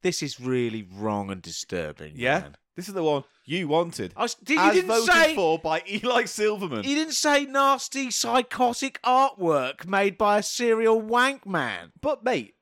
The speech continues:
Speaker 2: can I just say, the story's not over yet.
Speaker 1: Oh.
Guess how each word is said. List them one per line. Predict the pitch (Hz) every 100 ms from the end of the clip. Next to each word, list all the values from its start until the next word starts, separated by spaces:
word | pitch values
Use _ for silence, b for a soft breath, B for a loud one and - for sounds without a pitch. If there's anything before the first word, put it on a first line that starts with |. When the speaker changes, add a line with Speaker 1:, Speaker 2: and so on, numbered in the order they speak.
| -
Speaker 2:
can | 262
I |
just | 254 -
say, | 226 92 71 -
the |
story's | 190 - 240 277 202
not | 170 151 -
over | 165 165 135
yet. | 123 135 185 139
Speaker 1:
Oh. | 135 131 123 110